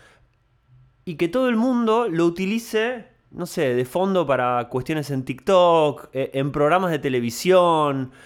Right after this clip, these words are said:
en programas de radio? La música de Weeknd es como, hoy en día, hasta parece música de ascensores. Esa es la trampa que tiene el pop, y a mí me encanta, y me hace acordar, por ejemplo, a Michael Jackson. Michael Jackson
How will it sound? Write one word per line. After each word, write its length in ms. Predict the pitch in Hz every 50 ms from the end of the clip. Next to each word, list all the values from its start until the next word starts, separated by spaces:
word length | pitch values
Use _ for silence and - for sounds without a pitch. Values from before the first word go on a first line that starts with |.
| - - -
en 140 | 143 147
programas 380 | 143 147 160 180 202 202 170 147
de 100 | 139 135
radio? 440 | 135 147 170 180 175 165 147 143 139
La 100 | 139 147
música 340 | 185 190 202 202 208 185 165
de 80 | 151
Weeknd 560 | 151 156 170 175 165 190 202 202 202 202 - -
es 160 | - 147 151
como, 520 | - - 180 170 156 143 127 - - _ _
hoy 200 | - 170 175 180
en 120 | 170 170
día, 180 | 180 208 220 202
hasta 340 | - - 131 131 - 143 127
parece 300 | 139 143 165 - 170 156
música 480 | 147 160 180 180 - 180 - 160 143
de 80 | 123 117
ascensores. 800 | 113 123 120 117 113 - - 185 170 135 117 107 95 - - _ _ _ _ _ _ _ _ _ _ _ _ _ _ _ _ _ _ _ _ _ _ _ _ _
Esa 240 | 180 196 190 - 185
es 60 | 165
la 120 | 156 135
trampa 380 | 131 156 165 175 175 156 175 139
que 100 | 127 127
tiene 220 | 127 156 165 156
el 140 | 139 123 117
pop, 300 | - 170 151 117 - - -
y 120 | - 131 127
a 80 | 123
mí 140 | 131 160 180
me 80 | 175 147
encanta, 500 | 143 - 175 170 165 165 156 165 160 147
y 40 |
me 60 | 147 160
hace 140 | 160 -
acordar, 280 | 175 156 165 170 190 190
por 140 | 180 190 170
ejemplo, 240 | 147 196 202 202 202
a 60 | 190
Michael 260 | 196 190 190 185 151
Jackson. 460 | - 247 247 226 - - - 131 123
Michael 260 | 135 151 156 165 160
Jackson 460 | 139 190 190 185 - 208 202 202 196